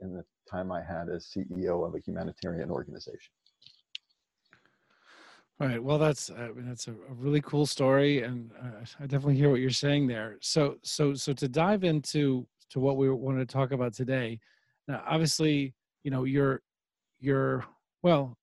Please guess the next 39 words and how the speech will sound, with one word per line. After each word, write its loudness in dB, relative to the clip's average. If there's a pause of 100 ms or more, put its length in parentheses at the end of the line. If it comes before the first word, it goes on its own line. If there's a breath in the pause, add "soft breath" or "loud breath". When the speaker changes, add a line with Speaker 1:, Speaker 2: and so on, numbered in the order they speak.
(400)
Speaker 2:
being 6
a 8
law 10
school 2
dean, 4
the 2
truth 0
is, -2
is, -4
is -6
just 2
as -4
much -4
of -4
an -4
executive -2
<laughs> 6
experience 4
as, -2
as -4
the, -4
as -6
the -2
J 2
D 0
C. 2
It's -4
not, -2 (320 soft breath)
it's -6
not, -4
it's -6
not 0
like -4
it's -8
a -6
purely 2
academic -4
exercise. -6 (440 loud breath)
So, 2